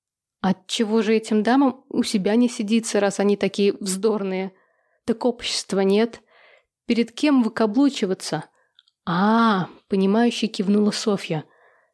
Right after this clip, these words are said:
С чердака, кстати, исключительный вид открывается. Я люблю за людьми наблюдать. Движение, шевеление, беготня — это так развлекает.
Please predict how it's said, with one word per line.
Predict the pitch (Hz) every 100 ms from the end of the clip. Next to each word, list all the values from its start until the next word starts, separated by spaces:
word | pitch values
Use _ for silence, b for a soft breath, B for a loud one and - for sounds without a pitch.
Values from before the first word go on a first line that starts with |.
| _
С | -
чердака, | - 240 196 202 196 262
кстати, | - - 233 226 214 226
исключительный | - 220 220 - 294 254 247 226
вид | 233 254
открывается. | 185 - 196 165 147 147 - 165 - B B B B
Я | 208 226
люблю | 233 208 240 277
за | 214
людьми | 196 190 240 233
наблюдать. | 190 175 180 156 151 - b b b
Движение, | 190 208 185 254 262 240 214
шевеление, | - 208 185 185 214 240 214
беготня — | 180 190 185 175 196 214 233
это | 208 - 208
так | 247 240
развлекает. | 196 165 170 175 196 220 202 -